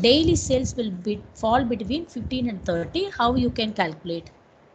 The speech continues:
This is how you can calculate A plus B divided by B. So, uh, the, uh, okay, the, for this one, I didn't bring the formula. Yeah, you can calculate this. The maximum minus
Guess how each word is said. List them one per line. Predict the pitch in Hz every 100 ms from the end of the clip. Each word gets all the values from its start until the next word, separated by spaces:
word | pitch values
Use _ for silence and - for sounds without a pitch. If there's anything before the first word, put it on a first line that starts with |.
| -
This | 226 240
is | 233
how | 240 302 - -
you | 208
can | 214 196
calculate | 190 175 180 170
A | 196 226
plus | 233 208 -
B | 180 214 320 247
divided | 180 190 190 180
by | 202 359 - - - - - 160
B. | 226 302 381 - - - - - - - - - - - - - - - - - _ -
So, | - 104 95 - - - -
uh, | 185 185 185 175 - -
the, | 196 208 -
uh, | 208 190 180 175 -
okay, | 190 175 - - 190 185
the, | 214
for | 185 226
this | 214 262 -
one, | 320 247 294 - - - _ _ -
I | 226
didn't | 233 254 277 254
bring | 202 240
the | 220
formula. | - 185 180 160
Yeah, | 202
you | 196 214
can | 240 247
calculate | 226 240 247 285 262
this. | 214 185 - - - - - -
The | 196
maximum | 214 220 226 - 285 330 349
minus | 240 233 254 311 -